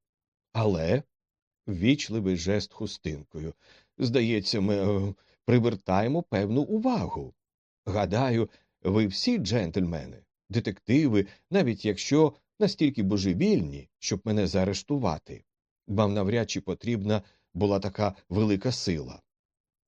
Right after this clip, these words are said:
«Збирається натовп», додав він тихішим і злішим тоном. «Якщо ви мусите тримати руку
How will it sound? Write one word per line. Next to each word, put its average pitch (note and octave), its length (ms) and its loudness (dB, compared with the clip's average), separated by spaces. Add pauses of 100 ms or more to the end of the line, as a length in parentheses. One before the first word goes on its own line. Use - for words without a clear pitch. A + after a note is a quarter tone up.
(140)
«Збирається A2 800 -4
натовп», A#3 640 -4 (800)
додав G#2 400 2
він G2 200 0
тихішим G#2 720 -2 (340)
і A2+ 140 0
злішим G2 520 0
тоном. C2+ 480 -6 (680)
«Якщо A#2 480 0
ви C3 120 2
мусите B2 440 -4
тримати A2 640 -2 (260)
руку F#2+ 600 0